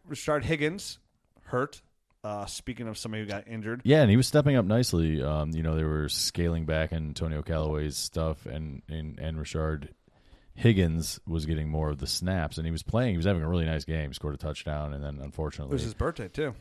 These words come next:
Speaker 2: Was it really?
Speaker 1: Mm-hmm.
Speaker 2: Oh, yeah. That's
Speaker 1: So
Speaker 2: nice. And he got a little M C L type of s-,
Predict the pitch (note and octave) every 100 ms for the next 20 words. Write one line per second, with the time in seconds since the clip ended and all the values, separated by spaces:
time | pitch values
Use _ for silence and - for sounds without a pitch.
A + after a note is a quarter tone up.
0 | A#2 - F2+ C#3 D3 F#3 - C#3+ A#3+ A#3
1 | - F#2 D#2 D2+ C#2 E2 _ - - -
2 | - D3+ E2 - F#2+ F#2+ G2 F2+ F#2 F2+
3 | F#2+ F#2 E2 F2+ E2+ E2 D#2+ F2 D#2 D#2
4 | -